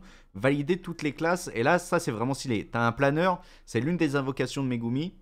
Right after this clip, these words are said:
Et du coup, il est là le sabre, peut-être que c'est lui qui le donne, ok. C'est peut-être ça du coup la ref. C'est bon, j'ai trouvé. En plus des quêtes les gars, on a un petit pass de combat.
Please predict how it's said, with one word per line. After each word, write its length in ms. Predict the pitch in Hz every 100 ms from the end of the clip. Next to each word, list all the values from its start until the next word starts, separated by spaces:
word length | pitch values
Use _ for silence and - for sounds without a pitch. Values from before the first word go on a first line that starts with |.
| -
Et 100 | 101
du 140 | 101 113
coup, 140 | 185
il 200 | 147 117
est 40 |
là 120 | 160 175
le 100 | 127
sabre, 360 | 139 110 92
peut-être 320 | 120 120 175
que 80 | -
c'est 160 | 123 135
lui 180 | 156 180
qui 140 | 160
le 100 | 147
donne, 220 | 147 127
ok. 200 | 127 135 156 107 - - -
C'est 120 | 117
peut-être 200 | 170 165
ça 160 | 175
du 100 | 135
coup 140 | 117 120
la 100 | 98
ref. 160 | 95 -
C'est 260 | 147 196
bon, 280 | 208 220 208
j'ai 160 | 151 165
trouvé. 520 | 175 196 214 180 - - -
En 140 | 180
plus 340 | 180 214 226 170
des 140 | 190
quêtes 220 | 208 208
les 100 | 180
gars, 320 | 156 190 208 127
on 120 | 123
a 80 | 131
un 100 | 143
petit 160 | -
pass 240 | 185 196 160
de 80 | 160
combat. 480 | 160 151 190 202